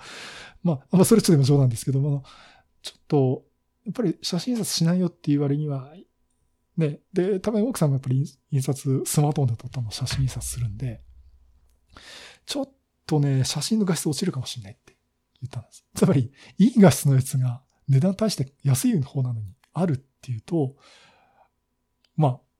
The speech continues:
そっちの方がいいかなと思っちゃいますしね。で、あと、あの、これ本当に申し訳ないんだけど、このエコタンクモデルっ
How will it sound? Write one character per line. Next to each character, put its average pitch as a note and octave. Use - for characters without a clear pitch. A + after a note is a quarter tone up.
そ -
っ C3
ち -
の G#3
方 F3
が D3+
い D3+
い D3
か C3
な A#2+
と -
思 A#2+
っ -
ち -
ゃ F#2+
い -
ま -
す -
し -
ね。 D#3
で、 D3
あ F#3
と、 D3
あ E3
の、 C#3+
こ D#3+
れ D#3
本 D3
当 E3
に C#3+
申 F3+
し F#3+
訳 G3+
な G#3
い F3+
ん -
だ C#3+
け C#3+
ど、 D3
こ C#3
の C3+
エ C#3
コ A3
タ G3+
ン G#3
ク G3
モ G#3
デ F3+
ル A#2+
っ A2